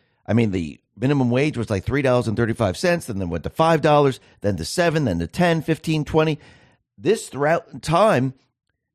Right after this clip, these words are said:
it just keeps happening, and it doesn't fix anything. It's a Band-Aid fix.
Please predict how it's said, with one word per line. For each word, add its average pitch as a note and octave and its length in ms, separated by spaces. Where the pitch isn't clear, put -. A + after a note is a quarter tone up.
it D3 100
just - 220
keeps - 280
happening, D3+ 580
and C#3+ 260
it D#3 180
doesn't D3+ 340
fix A3 300
anything. C#3+ 480
It's E3 240
a F3 160
Band-Aid F3 760
fix. - 400